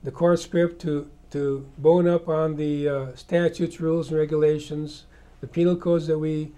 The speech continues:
have cited, the court cases that we have cited, so that you can spout them out. Because if you know it that well,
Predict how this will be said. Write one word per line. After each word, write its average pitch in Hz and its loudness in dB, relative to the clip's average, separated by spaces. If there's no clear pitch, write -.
have 143 -6
cited, 151 0
the 131 -6
court 175 2
cases 175 2
that 156 -8
we 151 -2
have 151 -4
cited, 143 0
so 151 2
that 143 -8
you 165 0
can 165 0
spout 170 0
them 165 -2
out. 151 0
Because 147 -2
if 147 -6
you 220 0
know 226 6
it 220 0
that 196 8
well, 170 4